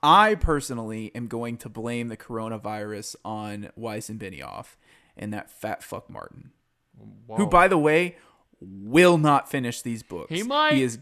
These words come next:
Speaker 1: going to die of the coronavirus
Speaker 2: He might.
Speaker 1: prior to finishing these books.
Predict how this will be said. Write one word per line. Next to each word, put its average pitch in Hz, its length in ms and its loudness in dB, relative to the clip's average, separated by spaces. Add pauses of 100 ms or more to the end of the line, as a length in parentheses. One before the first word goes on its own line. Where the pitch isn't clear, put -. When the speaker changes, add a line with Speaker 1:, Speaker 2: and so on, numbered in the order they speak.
(420)
Speaker 1:
going 175 500 8
to 196 120 -4
die 117 760 4
of 120 140 -6
the 131 80 0
coronavirus 107 1080 -4
Speaker 2:
He 113 40 -10
might. 196 420 -4
Speaker 1:
prior 117 760 4
to 113 160 -14
finishing 110 500 -10
these 104 160 -12
books. - 220 -12